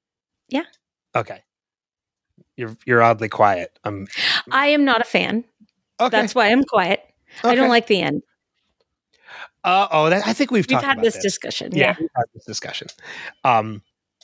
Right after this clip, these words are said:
Speaker 2: but
Speaker 1: But it,
Speaker 2: it
Speaker 1: up until the end is fantastic. <laughs>
Speaker 2: it's, it's great. I, I, I loved it. It, Ryan Reynolds and Will Ferrell are just amazing. And Michelle Lasso is in the movie too.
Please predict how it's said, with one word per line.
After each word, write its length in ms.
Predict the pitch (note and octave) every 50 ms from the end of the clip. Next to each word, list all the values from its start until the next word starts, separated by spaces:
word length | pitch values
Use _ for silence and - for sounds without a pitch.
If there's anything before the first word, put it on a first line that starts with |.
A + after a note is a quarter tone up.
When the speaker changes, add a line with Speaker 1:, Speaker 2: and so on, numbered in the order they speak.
| _ _ _ _ _ _ _ _ _ _ _ _ _ _ - -
Speaker 2:
but 220 | B3 C4 G#3+ F#3+
Speaker 1:
But 40 | -
it, 100 | C#4+ A#3+
Speaker 2:
it 120 | F3+ F#3 _ -
Speaker 1:
up 140 | D4 D4+ D4+
until 300 | F#4 E4 - - E4+ D#4
the 140 | C#4 C4 A#3
end 220 | A3 C4+ E4 F4
is 140 | - A3 -
fantastic. 760 | - G3 G3+ G3+ A3+ B3+ G3+ - - - - - - - - -
<laughs> 40 |
Speaker 2:
it's, 140 | E3+ D#3+ B3 -
it's 200 | C4 A3+ - -
great. 180 | - D#3+ - - _ _ _ - -
I, 200 | D3 D3 D3+ - D#3
I, 280 | C#3 C#3 C#3 C3 A#2+ - - C3
I 20 | B2
loved 300 | A#2+ A#2+ A2+ A2 G2+ G2+
it. 160 | G#2 G2+ - -
It, 120 | B2+ A#2 A2+
Ryan 320 | C#3 D3 D3+ F3 F3+ F3 F3
Reynolds 300 | E3+ E3 E3+ E3+ D3+ C#3+
and 100 | C#3 C#3
Will 120 | C#3 C3+ C3
Ferrell 380 | - D3 C3 A#2+ A#2+ A#2+ A#2 A2+
are 180 | A#2 A2 G#2+
just 340 | G2+ G#2 G#2 - - - _ _ _ _ _ _ _ - - _ _ _ _ _ _ -
amazing. 540 | A2+ A2 A2 G#2+ G#2+ G#2+ G#2 A2 G#2 A2 - -
And 440 | A3 B3+ C4 A#3+ A3+ A3 G#3 - -
Michelle 320 | - G#3+ G#3+ - B3 A#3+ A3
Lasso 400 | A3+ A#3+ A#3 - - F3+ C#3+ B2
is 100 | A#2+ B2
in 100 | C3+ C#3
the 40 | C#3
movie 220 | D3 D#3 D3+ D#3+
too. 240 | D#3 - G3+ E3+ C#3+